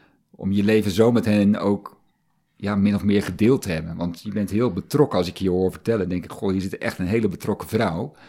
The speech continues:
Hè, de kleding kopen, vakanties, eh, de humor, de gesprekken die je hebt.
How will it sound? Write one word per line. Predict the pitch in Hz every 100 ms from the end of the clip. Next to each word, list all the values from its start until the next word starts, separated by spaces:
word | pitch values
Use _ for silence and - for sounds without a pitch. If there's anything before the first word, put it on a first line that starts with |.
| - - - _
Hè, | 92 107 95
de | 80
kleding | 98 90 95 92
kopen, | 92 90 87 82
vakanties, | - 90 90 - 95 90 85 -
eh, | 92 82 80 85
de | 90
humor, | 85 98 101 95 87 87 85
de | 87
gesprekken | - - 95 95
die | 92
je | 92
hebt. | 90 95 - -